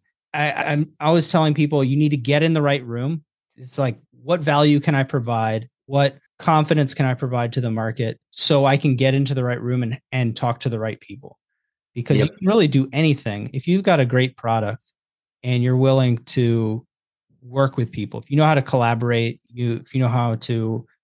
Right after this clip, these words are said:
Speaker 1: take advice, if you're willing to listen, <laughs> if you're willing to be coachable and listen, and you have something, if you can get into that right room, there's really n-, not a whole lot you can't do.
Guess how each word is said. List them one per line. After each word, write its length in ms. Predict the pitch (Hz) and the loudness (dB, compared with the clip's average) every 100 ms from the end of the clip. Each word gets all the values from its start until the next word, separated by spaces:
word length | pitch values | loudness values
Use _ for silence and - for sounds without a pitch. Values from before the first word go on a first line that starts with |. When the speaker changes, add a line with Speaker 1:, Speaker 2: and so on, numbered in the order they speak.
| _ | _
Speaker 1:
take 240 | - 143 | 0 2
advice, 640 | 139 117 120 117 120 - - _ _ | 2 2 2 2 0 -2 -6 _ _
if 280 | 123 117 - | -6 -6 -2
you're 180 | 131 123 | 0 2
willing 440 | 131 127 127 120 | 2 4 4 2
to 640 | 120 131 120 120 117 117 113 | 0 0 2 0 -2 -4 -8
listen, 380 | 117 127 131 - - | -10 -4 -2 -4 -8
<laughs> 40 | - | -12
if 120 | - | -4
you're 180 | 165 165 | 0 2
willing 340 | 165 170 170 | 2 4 4
to 100 | 160 139 | 4 2
be 240 | 127 143 | 0 0
coachable 560 | - 131 135 143 135 135 | 0 -2 -2 -2 0 0
and 100 | 107 | -2
listen, 440 | 113 - 139 156 - _ _ _ _ 139 | -6 -2 -2 -4 -8 _ _ _ _ -2
and 400 | 131 127 117 - | 0 2 0 -4
you 120 | 139 | 0
have 220 | 135 143 139 | 2 2 2
something, 340 | 135 123 120 | 0 0 -2
if 100 | 117 | -2
you 100 | 139 | -2
can 100 | 160 | 0
get 160 | 151 143 | 0 2
into 180 | 135 | 0
that 180 | 131 120 | 0 -2
right 220 | 120 107 | -6 -10
room, 320 | 117 123 104 107 | -4 -2 -2 -2
there's 140 | 139 | 0
really 220 | 156 196 | 2 4
n-, 240 | 135 123 131 | 4 2 -2
not 280 | 127 123 127 | -6 -4 0
a 80 | 131 | 0
whole 180 | 131 123 | 0 0
lot 240 | 117 - | -2 -4
you 80 | 113 | -16
can't 260 | - 110 - - | -10 -10 -10 -18
do. 140 | - | -20